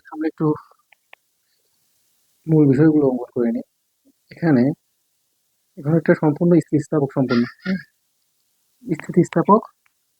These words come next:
সম্পূর্ণ একটি ঘনক, যেখানে কিনা ইউ বেগে প্রত্যেকটা কণা গতিশীল। তো, তো সেই ক্ষেত্রে এই,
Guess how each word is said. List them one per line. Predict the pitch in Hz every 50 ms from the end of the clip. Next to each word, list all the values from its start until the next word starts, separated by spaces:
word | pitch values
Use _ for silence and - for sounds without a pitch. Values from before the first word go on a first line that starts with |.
| _ _ _
সম্পূর্ণ | 156 151 147 151 151 151
একটি | 151 - 160 123
ঘনক, | 120 120 147 185 - _ _ _ _ _ _ _ _ _ _ _ _ _ _ _ _ _ _ _ _ _ _ _ _ _ _ _ _ _ _ _ - 156 135
যেখানে | 135 131 - 165 160 143
কিনা | 139 127 147 175 - _ _ _ _ _ _ _ _ _ _ _ _ _ _ _ _ _ 165 156
ইউ | 185 190 175 147
বেগে | 127 113 123 135 151 - - _ _ _ _ _ _
প্রত্যেকটা | 156 147 - 180 175 175 180 175 -
কণা | - 127 123 - 185 - - - - - - - _ _ _ _ - 123 -
গতিশীল। | - 143 139 139 - - 190 294 349 - _ _ _ _ _ _ _ _ _ _ _ _ _ _ _ _ _ -
তো, | 147 135 135 135 135 -
তো | 147 147 143 -
সেই | 190 185 175
ক্ষেত্রে | 175 180 - - 123 131 147 - _ _ _ _ _ _ _ _ _ _ _ _ _ 143
এই, | 156